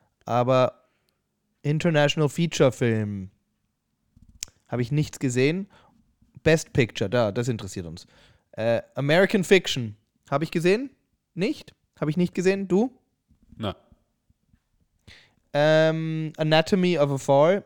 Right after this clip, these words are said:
Speaker 1: nehme ich an, auch ein
Speaker 2: Ja,
Speaker 1: hartes
Speaker 2: doch,
Speaker 1: Nein von
Speaker 2: den,
Speaker 1: uns beiden.
Speaker 2: den hab ich gesehen. Der war bei uns im, der war im
Speaker 1: Was?
Speaker 2: Kino nämlich. Ja, aber nur
Speaker 1: Und,
Speaker 2: so
Speaker 1: was sagst du?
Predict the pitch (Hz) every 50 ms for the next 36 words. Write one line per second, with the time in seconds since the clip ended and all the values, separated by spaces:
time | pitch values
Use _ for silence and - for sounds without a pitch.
0 | _ - 131 131 131 135 - 117 131 131 113 98 135 139 - - 127 - - 139
1 | 135 131 110 101 107 120 139 127 - 151 135 - 127 131 151 175 233 240 - -
2 | 160 165 - 123 127 117 156 - 123 131 123 113 104 - - - 120 113 107 104
3 | 95 87 - - 101 107 110 104 - 117 117 113 110 - - 107 101 101 95 -
4 | 104 95 98 104 120 156 180 247 311 233 240 233 104 87 85 90 87 87 - 185
5 | 90 87 - - - - 104 113 120 120 120 117 110 101 104 107 113 117 123 -
6 | 208 302 311 - 240 220 214 214 180 170 170 - - 226 277